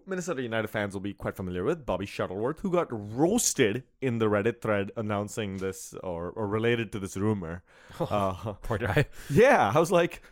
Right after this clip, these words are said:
Speaker 1: "Oh, look, Bobby found a team." Go in the credits. "He's a mediocre keeper, but a great guy. He's fifteenth or twentieth best keeper in M L S at best." I'm like, "Whoa,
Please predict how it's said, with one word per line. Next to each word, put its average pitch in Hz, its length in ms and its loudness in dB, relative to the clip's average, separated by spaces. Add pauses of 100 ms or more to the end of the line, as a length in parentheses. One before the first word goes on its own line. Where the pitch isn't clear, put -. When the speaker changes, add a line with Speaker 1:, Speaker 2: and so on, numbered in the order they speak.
(160)
Speaker 1:
"Oh, 269 420 8
look, 262 220 2
Bobby 254 260 10
found 226 240 6
a 233 60 4
team." 214 260 2
Go 123 200 6
in 131 80 4
the 135 80 2
credits. 104 320 2
"He's 143 160 4
a 127 100 8
mediocre 123 560 6
keeper, 117 420 4
but 254 160 6
a 262 60 8
great 254 320 4
guy. 220 440 6 (220)
He's 143 220 4
fifteenth 147 480 4
or 135 100 8
twentieth 135 440 4
best 123 240 4
keeper 127 240 6
in 117 60 8
M 117 120 6
L 117 140 8
S 113 240 6
at 113 260 0
best." 113 380 2
I'm 107 100 -4
like, 135 200 2
"Whoa, 285 680 4